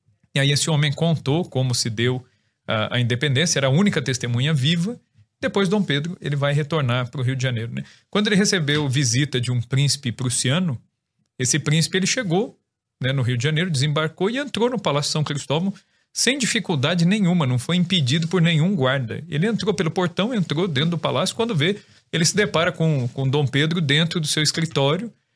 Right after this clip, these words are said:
e ele falou assim, "Olha, eu não fui impedido por ninguém de, de, de entrar aqui." Ele falou assim, "O senhor precisa ter um, uma segurança, né?" E aí Dom Pedro achou graça na fala dele e falou assim, "Vamos dar uma volta no Rio de Janeiro."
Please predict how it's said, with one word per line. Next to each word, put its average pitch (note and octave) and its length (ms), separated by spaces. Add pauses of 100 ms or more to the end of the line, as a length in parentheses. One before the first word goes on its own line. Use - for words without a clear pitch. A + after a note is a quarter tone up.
(380)
e E3 400
ele E3 140
falou G#3+ 200
assim, G#3 140
"Olha, A#3 160
eu - 40
não D#3+ 120
fui G3+ 180
impedido F3 580
por F3+ 180
ninguém F#3 460
de, B2 260
de, A2+ 320
de B2 160
entrar C3+ 320
aqui." C3 360 (680)
Ele B2 120
falou C#3+ 180
assim, B2+ 140
"O C#3 80
senhor F#3 220
precisa A#3 440
ter F#3+ 220
um, B3+ 100
uma D3+ 500
segurança, F3+ 800
né?" C3+ 220 (320)
E C#3+ 60
aí D3+ 60
Dom F3+ 180
Pedro E3 360
achou F3 220
graça B2+ 440
na A2+ 120
fala A#2+ 260
dele C#3 200
e - 20
falou D#3 200
assim, B2 200 (260)
"Vamos F#3 160
dar F#3+ 80
uma F3+ 140
volta C#3 340
no A#2+ 80
Rio B2 140
de A2 80
Janeiro." A2 340